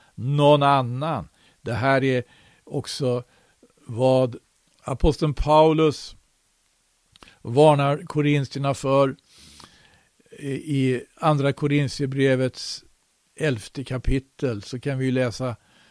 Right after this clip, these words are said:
dessa ord som glöder av nitälskan. "Jag skulle önska att ni ville ha fördrag med mig,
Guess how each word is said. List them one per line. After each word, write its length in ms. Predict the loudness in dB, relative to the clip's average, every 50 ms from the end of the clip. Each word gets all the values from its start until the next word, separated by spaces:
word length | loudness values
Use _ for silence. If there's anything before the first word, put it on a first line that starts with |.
| _ _ _ _ _ _ _ _ _ _ _ _
dessa 600 | -14 -6 -4 -4 -4 -4 0 0 2 2 0 -4 _ _ _ _ _
ord 460 | _ -10 -6 -4 -2 -2 -2 -4 -8 -14 _ _
som 280 | -20 -14 -10 -10 -10 -10 _ _ _
glöder 760 | -20 -20 -16 -12 -10 -6 -4 -2 0 0 0 0 -2 -4 -6
av 320 | -6 -6 -6 -6 -8 -8
nitälskan. 920 | -10 -8 -8 -6 -6 -8 -8 -8 -6 -4 -4 -4 -6 -8 -12 -10 -10 -10 -12 -14 _ _ _ _ _ _ _ _
"Jag 720 | -20 -16 -12 -4 2 4 6 8 8 8 8 8 6 2 -4
skulle 500 | -8 -10 -8 -2 2 2 6 6 6 8
önska 500 | 6 6 4 2 -4 -8 -4 0 2 2
att 140 | 0 0 -4
ni 240 | -6 -4 -4 -4
ville 420 | -4 -6 -6 -2 0 0 2 2 2
ha 160 | 4 2 2
fördrag 640 | 0 -2 -6 -4 0 2 4 6 8 8 6 6 2
med 160 | -2 -4 -4
mig, 460 | -2 -2 -2 -2 -4 -4 -8 -10 -16